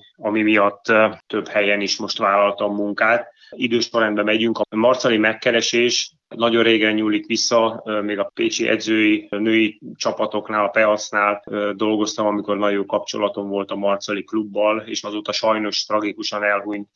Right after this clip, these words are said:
sportcsarnok igazgatóval, az ottani szakosztályelnökkel, Kis Lászlóval, és rengeteg volt játékosom, tanítványom él ott, dolgozik, illetve hát a mostani edző is Balogh Piroska személyében,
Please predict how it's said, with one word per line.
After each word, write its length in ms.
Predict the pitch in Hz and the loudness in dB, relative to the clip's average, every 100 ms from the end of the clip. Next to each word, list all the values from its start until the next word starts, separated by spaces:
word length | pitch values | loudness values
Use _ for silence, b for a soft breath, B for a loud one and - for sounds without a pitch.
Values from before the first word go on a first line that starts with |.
| - | -8
sportcsarnok 560 | 110 - 107 - 104 101 | -6 -2 -2 0 -2 -2
igazgatóval, 640 | 104 104 101 101 104 98 | -2 -2 -2 -4 -4 -4
az 100 | 101 | -4
ottani 260 | 101 104 101 | -4 -6 -6
szakosztályelnökkel, 960 | - 104 110 - 117 110 110 107 - 101 | -4 -4 -4 -4 -2 0 -2 -2 -4 -4
Kis 200 | 110 - | -4 0
Lászlóval, 640 | 107 104 123 120 127 131 - | 0 0 0 2 2 0 -4
és 140 | 117 | -2
rengeteg 440 | 135 135 120 113 107 | 2 2 2 0 0
volt 260 | 110 101 | 0 0
játékosom, 680 | 107 101 98 98 101 - 101 | 0 0 -2 -8 -6 -8 -6
tanítványom 840 | 104 101 98 110 98 98 98 98 _ | -2 -2 -2 -2 -2 -2 -10 -12 _
él 280 | - 107 107 | -6 -2 -2
ott, 160 | 107 107 110 | -2 -6 -6
dolgozik, 680 | 101 107 101 101 104 104 - | 0 0 0 -2 -4 -6 -10
illetve 580 | - 104 95 98 98 98 | -12 -10 -6 -8 -6 -2
hát 160 | 98 98 | -2 -4
a 60 | |
mostani 420 | 104 101 - 98 | -8 -6 -6 -6
edző 280 | 92 90 98 | -6 -10 -8
is 120 | 92 | -8
Balogh 280 | 90 98 92 | -4 -6 -6
Piroska 360 | - 95 92 95 | -8 -12 -12 -12
személyében, 680 | - 101 101 104 104 117 | -8 -6 -6 -8 -6 -6